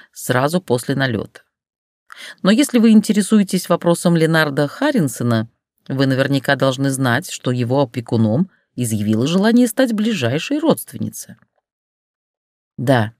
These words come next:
но эта женщина не готова стать опекуном». «А вы, разумеется, готовы», —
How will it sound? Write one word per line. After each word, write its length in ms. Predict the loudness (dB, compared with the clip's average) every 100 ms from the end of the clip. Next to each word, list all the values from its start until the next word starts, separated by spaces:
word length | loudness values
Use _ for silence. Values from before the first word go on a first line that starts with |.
| _
но 140 | -4 -2
эта 140 | 0
женщина 400 | 2 2 2 0
не 180 | 0 2
готова 380 | 0 0 -2 -4
стать 300 | -6 -6 -6
опекуном». 540 | -10 -4 0 0 -4 _ _ _ _ _ _ _ _ _ _ _ -20 _
«А 220 | 0 0
вы, 260 | 0 0 2
разумеется, 600 | 2 4 4 2 0 0
готовы», — 480 | 0 0 -4 -6